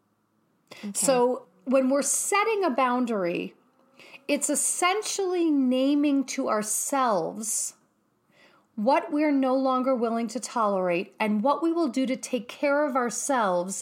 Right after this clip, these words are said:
Speaker 2: if it continues.
Speaker 1: Mm.
Speaker 2: So when we're setting a boundary with,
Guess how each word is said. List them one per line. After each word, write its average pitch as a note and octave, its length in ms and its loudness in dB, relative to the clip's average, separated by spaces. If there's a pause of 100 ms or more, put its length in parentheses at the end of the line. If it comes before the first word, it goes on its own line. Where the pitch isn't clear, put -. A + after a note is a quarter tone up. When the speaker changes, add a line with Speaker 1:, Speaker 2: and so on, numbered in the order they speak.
(120)
Speaker 2:
if A3 180 -6
it G#3+ 140 -4
continues. - 920 -8
Speaker 1:
Mm. G3 640 -8 (1160)
Speaker 2:
So - 300 0
when C4 180 4
we're C#4 120 0
setting A#4+ 420 0
a F#4 40 -6
boundary C4 760 0
with, B3 340 -2